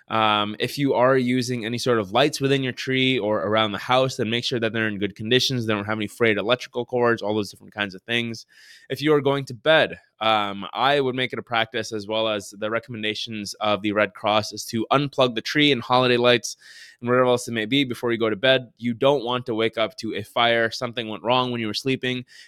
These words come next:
and all of a sudden there's a large fire that you haven't been able to respond to or take care of. So just keep it safe, turn it off. That'd be a much better way.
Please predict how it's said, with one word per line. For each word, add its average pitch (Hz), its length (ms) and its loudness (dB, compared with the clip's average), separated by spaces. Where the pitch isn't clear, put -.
and 127 80 0
all 127 80 6
of 127 40 2
a 120 40 -2
sudden 120 340 0
there's 110 260 0
a 107 60 -2
large 120 380 4
fire 110 340 4
that 104 140 -2
you 107 80 -4
haven't 107 180 -2
been 107 80 2
able 101 140 -2
to - 80 -18
respond 123 380 2
to 117 100 -2
or 101 40 -2
take 101 240 -6
care 101 240 -2
of. 85 120 -10
So 101 160 -6
just - 200 -6
keep 180 200 2
it 143 100 -2
safe, 139 440 2
turn 135 200 0
it 113 100 0
off. 107 260 2
That'd 107 160 -8
be 107 80 -6
a 101 40 -8
much 101 200 -6
better 104 240 -2
way. 98 260 -2